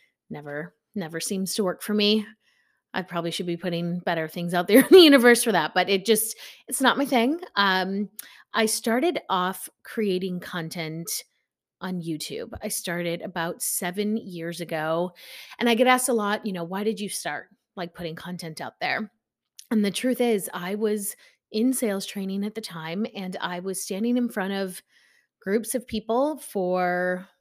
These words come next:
hours and <laughs> hours, and they would come up to me after and ask, you know, "How did you do your hair like that? What nail polish color are you wearing? Where are your shoes from?" Things like that. And so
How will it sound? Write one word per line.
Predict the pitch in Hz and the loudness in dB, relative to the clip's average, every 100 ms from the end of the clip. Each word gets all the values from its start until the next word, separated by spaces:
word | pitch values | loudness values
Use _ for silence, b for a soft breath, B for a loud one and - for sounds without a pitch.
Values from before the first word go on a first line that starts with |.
| _ - | _ -10
hours | - 170 185 190 190 190 - - - | -6 -4 -2 -2 -2 -4 -4 -8 -6
and | 208 | -6
<laughs> | - | 0
hours, | 226 262 196 220 220 | 4 6 6 2 0
and | - 202 190 196 214 208 B B B B _ | -2 -2 -2 0 -2 -2 B B B B _
they | 165 165 | -6 -4
would | 175 | -4
come | 175 | -4
up | 202 | -6
to | - 240 | -4 -2
me | |
after | 247 285 214 165 | -2 -2 -2 -2
and | 165 175 | -4 -6
ask, | 160 170 170 - - - | -4 -4 -6 -10 -12 -14
you | 185 | -12
know, | 165 156 165 | -10 -8 -8
"How | - 165 | -8 -8
did | 170 214 | -8 -8
you | |
do | 208 | -4
your | 240 262 | 2 2
hair | 254 311 | 2 -2
like | 240 156 - | 0 -2 -4
that? | 156 151 151 - b b b b | -2 -2 -4 -8 b b b b
What | 165 196 | -8 -2
nail | 294 311 | 0 0
polish | 214 170 160 | 0 -2 -4
color | - 175 165 | -6 -6 -4
are | 156 | -4
you | 156 147 | -6 -8
wearing? | 143 135 151 | -10 -10 -12
Where | 151 143 | -10 -8
are | |
your | 185 220 226 | 0 2 2
shoes | - 302 311 - | 0 0 0 -2
from?" | - 185 165 165 165 170 - _ - | 0 2 2 0 -8 -12 -16 _ 2
Things | 285 269 | 6 6
like | 220 160 - | 4 -2 2
that. | 160 147 - - _ _ _ _ - - | 2 2 -4 -16 _ _ _ _ -14 0
And | 214 - | 2 4
so | 220 196 190 | 4 4 4